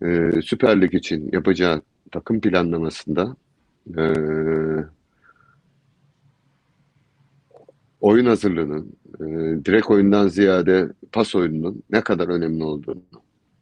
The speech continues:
anlamıştır. Bundan sonra böyle yapmaz. İkinci umarımım da Slovaçka teknik direktörü için. Umarım Ümraniye maçını seyretmemiştir. Eğer seyrettiyse,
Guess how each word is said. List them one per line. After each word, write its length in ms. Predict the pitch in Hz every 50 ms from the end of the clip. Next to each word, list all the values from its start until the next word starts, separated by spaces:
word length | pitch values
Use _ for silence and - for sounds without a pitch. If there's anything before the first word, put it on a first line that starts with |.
| _ _ _ _ _ _ _ - - - 62 - -
anlamıştır. 760 | - 90 107 110 110 113 113 110 - - 135 - - - _ _ _ _ _ _ _ _ -
Bundan 260 | 113 120 120 117 107
sonra 240 | - - 110 120 117
böyle 180 | 117 113 110
yapmaz. 480 | - 104 - - - 104 85 - - - _ _
İkinci 360 | 98 - - 139 139 127 151
umarımım 600 | 151 131 120 120 113 127 131 139 139 143 147 127
da 240 | 117 135 185 190 - _ _ _ _ _ _ _
Slovaçka 500 | _ - - 123 123 123 123 - - -
teknik 460 | 92 - 85 - - - 92 - _ -
direktörü 440 | 85 87 85 - _ 92 82 87
için. 180 | - - - - - _ _ _ _ _ _ _ _ _ _ _
Umarım 460 | - 123 131 135 120 113 127 143 156 - _ _ _ _ _ _ _ _ _ _ _ _ _ _ - _
Ümraniye 440 | 110 113 120 120 120 113 110 104 95
maçını 300 | 95 92 - - 123 135
seyretmemiştir. 840 | - 139 117 101 95 - - 76 67 64 - - _ _ _ _ _ _ _ _ _ _ _ _ _ _ _ _ _ _ _ _ _ _ _ _ _ _ _ _ _ _ _ _ _ _ _ _ _ _ _ _ _ _ _ _ _ _ _ _ _ _ _ _ _ _ _ _ _ _ _ _ _ _ _ _ -
Eğer 240 | - 113 117 113 104
seyrettiyse, 800 | - 117 110 104 107 104 - - 120 110 - - - 120 123